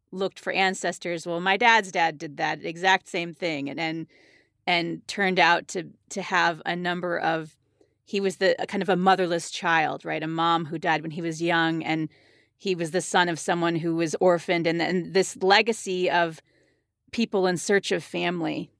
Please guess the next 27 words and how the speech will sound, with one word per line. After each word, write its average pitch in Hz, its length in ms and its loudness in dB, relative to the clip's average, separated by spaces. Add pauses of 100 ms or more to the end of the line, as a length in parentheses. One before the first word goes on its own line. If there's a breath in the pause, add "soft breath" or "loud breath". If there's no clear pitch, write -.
(120)
And 175 200 -2
that 165 200 4
the 180 100 0
one 175 240 0
thing 185 240 0
my 170 160 4
dad 170 400 2
did 165 220 -8
really, 175 320 2
really 165 260 0
well 160 380 2
was, 156 340 -4 (460 soft breath)
was 180 240 -4
try 175 320 4
to 180 80 2
create 170 380 -4
family, 160 460 -2
because 160 360 -8
he 160 80 -8
came 180 340 -8
from 165 180 -6
a 156 80 -4
long 156 360 0
line 165 260 0
of 156 100 -2
folks - 440 -4
who, 170 400 -6